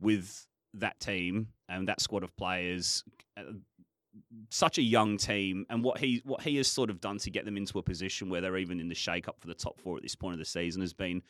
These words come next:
a, a real sort of triumph of, of what he's a-, achieved, I think, in my opinion. Um,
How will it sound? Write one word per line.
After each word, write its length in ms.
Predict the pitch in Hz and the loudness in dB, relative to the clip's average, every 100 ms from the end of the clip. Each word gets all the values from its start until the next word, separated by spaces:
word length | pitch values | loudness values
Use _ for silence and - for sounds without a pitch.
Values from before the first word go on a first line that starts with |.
| - - - - | -16 -20 -16 -6
a, 80 | 113 | 0
a 80 | 120 | 6
real 200 | 131 123 | 10 8
sort 220 | - 104 | 6 0
of 80 | 90 | 2
triumph 460 | - 92 95 92 | 2 4 2 0
of, 200 | 98 85 - | -4 -6 -6
of 140 | 101 | -4
what 220 | 92 - | -2 0
he's 440 | - 95 95 90 - - _ _ _ | 2 2 2 0 -2 -6 _ _ _
a-, 100 | 104 - | -8 -6
achieved, 460 | 113 - 107 101 | 0 4 6 6
I 60 | 101 | 2
think, 280 | - 104 92 | 2 -2 -2
in 80 | 95 | 0
my 180 | 92 | 0
opinion. 560 | 87 - 95 95 90 87 - | 4 4 4 0 -2 -4 -6
Um, 480 | 95 92 90 90 92 | -4 -2 -2 -2 -4